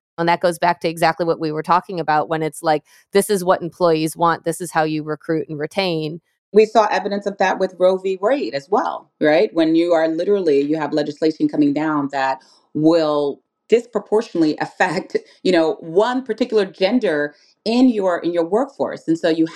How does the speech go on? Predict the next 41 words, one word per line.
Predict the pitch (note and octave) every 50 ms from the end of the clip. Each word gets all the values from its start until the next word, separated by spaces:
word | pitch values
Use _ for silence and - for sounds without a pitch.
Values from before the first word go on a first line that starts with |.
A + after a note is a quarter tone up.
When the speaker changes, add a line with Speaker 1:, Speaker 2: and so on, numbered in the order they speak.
| -
Speaker 2:
had | - G3 F#3+ F#3 F3+ E3+ E3 D#3 D#3 - - _ _
to, | - D#3+ D3+ - -
in | D3 D3
the | C3+
same | - _ - - D#4 E4+ C#4 -
vein, | - C#3 B2+ B2 B2 C3 C3 C3 - _ _ _
you | - G#3
know, | F#3+ D#3+
organizations, | D#3+ D#3+ D#3 E3+ D#3+ D#3+ D#3+ E3 E3+ D#3 - - D#3 D3 D3+
like, | D3+ D3 -
shift | - - - - G3 G3+ G3+ _ -
their | E3+ D3+ D3+
benefits | D#3 D3 D#3 D#3 - E3 D3+ -
and | D3+ C#3+
their | C#3 C#3+
policies | - _ - - D#4 D#4 A3+ - - D3+ D3 -
to | -
making | D#3 D#3 D3 - D#3+ D#3
sure | - - - - G#3+ F#3 D#3 C3 A2+ - - - _ _ -
that | D3+ D3 D3+ D3
women | F3 E3 E3 D3+ D3
had | D3 D#3 C#3 B2 - _
fair | - D#3 D#3 D3+ D3 - -
and | D3+ D3 - -
equitable | D3 D3+ - - D3+ - - - -
access | C3 C3 - - - - - - - - -
to | - D#3 C#3+ C#3 C#3 C#3 _ _ _ _ _ _ -
the | - D3+ D#3+ D3 C#3+ C#3+ C#3+ C#3 C#3 -
healthcare | - F3 F3 E3+ E3+ _ _ - C#3 C3 B2+ A#2+ A#2+ - _ _ _ -
that | D#3+ D#3+
they | - C#3
needed. | C3 B2 - - - - _ _ _ _ _ _ _ _ _ _ _ _ _ _ _ -
Speaker 1:
I | G3+
know | G3+ G#3 A3 A#3
it's | A#3 - -
kind | - A#3+ A3 G#3+ G#3
of | G3+ F#3+ F#3 - _ _ _ _ _ _
tricky | - - - - C4+ B3+ - B3+ A#3+ B3 -
predicting | - C4+ G#3 A3 G#3+ - - A#3+ A3 A3
the | G#3 G3+
future, | - A3+ G#3+ A3 G#3+ - G#3+ F#3+ F3+ F3+ G3 G#3+